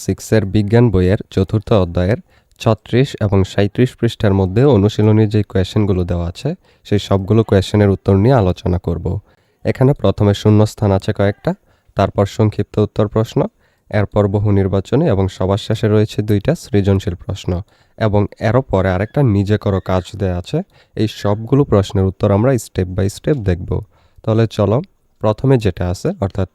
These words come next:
শূন্যস্থান পূরণ, এটার উত্তরগুলো আগে দেখে নেই। আমাদের আগের ভিডিওটিতে নিজাম কমেন্ট করেছে, ধন্যবাদ স্যার, ওয়েলকাম নিজাম। এক নাম্বারটা হলো, একটি সরল পত্রের প্রধান শিরাকে মধ্যশিরা বলা হয়।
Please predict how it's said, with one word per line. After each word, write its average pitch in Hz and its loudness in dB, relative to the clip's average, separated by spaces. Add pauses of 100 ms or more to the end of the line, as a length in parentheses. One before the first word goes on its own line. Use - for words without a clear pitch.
(120)
শূন্যস্থান 110 2
পূরণ, 107 0 (380)
এটার 104 0
উত্তরগুলো 104 2
আগে 95 2
দেখে 92 -4
নেই। 98 4 (380)
আমাদের 107 2
আগের 104 0
ভিডিওটিতে 117 -2
নিজাম 101 2
কমেন্ট 92 0
করেছে, 92 -4
ধন্যবাদ 90 -2
স্যার, 110 -4 (180)
ওয়েলকাম 107 0 (100)
নিজাম। 98 0 (380)
এক 120 0
নাম্বারটা 139 2
হলো, 101 2 (240)
একটি 120 -2 (200)
সরল 104 4 (120)
পত্রের 104 0 (140)
প্রধান 123 2
শিরাকে 90 -2 (480)
মধ্যশিরা 101 0
বলা 90 -2
হয়। 95 -4